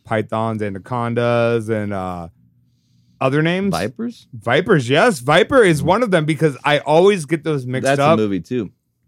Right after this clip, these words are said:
Speaker 1: It
Speaker 2: Cobra.
Speaker 1: was also a ride at Busch Gardens in Tampa, and it fucked.
Speaker 2: This is a wild, wild, uh,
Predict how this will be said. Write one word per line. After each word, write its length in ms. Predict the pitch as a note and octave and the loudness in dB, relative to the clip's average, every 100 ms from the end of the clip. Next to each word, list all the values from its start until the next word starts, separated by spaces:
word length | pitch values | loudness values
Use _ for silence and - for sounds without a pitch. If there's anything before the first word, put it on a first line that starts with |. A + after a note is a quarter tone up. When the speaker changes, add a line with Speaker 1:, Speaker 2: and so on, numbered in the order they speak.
| _ | _
Speaker 1:
It 80 | - | 0
Speaker 2:
Cobra. 220 | A#2+ D#3 | 4 6
Speaker 1:
was 200 | E3+ D3 - _ | 4 2 -4 _
also 340 | B2 F3 G#3 G3 | -2 -2 0 0
a 80 | B2 | 2
ride 180 | B2 | 0
at 100 | A#2+ G#2+ | -2 -4
Busch 180 | A#2 | -10
Gardens 400 | - B2 E3 B2 | -6 -8 -6 -10
in 100 | G#2+ | -12
Tampa, 300 | G#2 A#2 D#3+ | -10 -10 -8
and 160 | B2+ G#2 | -8 -8
it 120 | F#2+ | -12
fucked. 460 | _ - D3+ F3+ A2 | _ -8 -8 -8 -2
Speaker 2:
This 220 | C#3+ D3 | -2 -2
is 100 | B2 | -4
a 100 | A2 | -2
wild, 540 | G2+ G#2+ A2 A2+ A2+ G2+ | -2 0 2 2 0 0
wild, 520 | F#2+ F#2 G2 G2 F#2 | 0 2 0 0 -4
uh, 320 | D#2+ F2 E2 | -4 -4 -4